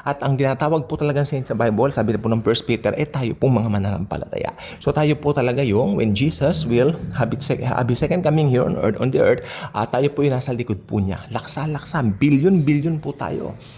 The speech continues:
Napaka, ano, napakadami po natin na, na nasa likod niya. Kaya sabi ko nga po, pa nag-rapture na, hindi na tayo maghihiwalay nila Jesus. Forever, forever, forever. Sabi nga ni Rick Astley, "Together forever."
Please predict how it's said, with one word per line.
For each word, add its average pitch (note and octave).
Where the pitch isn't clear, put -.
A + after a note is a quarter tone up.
Napaka, C3
ano, D#3+
napakadami C3
po C#3+
natin B2+
na, -
na A#2+
nasa G#3
likod F3+
niya. A#2+
Kaya F#3
sabi F#3+
ko G3+
nga F#3
po, D#3
pa D#3
nag-rapture D3+
na, A2
hindi D#3
na D#3+
tayo D#3
maghihiwalay C3+
nila A2
Jesus. F2
Forever, C3
forever, G#2
forever. -
Sabi B2
nga B2
ni A#2+
Rick A#2
Astley, C#3+
"Together F#2
forever." -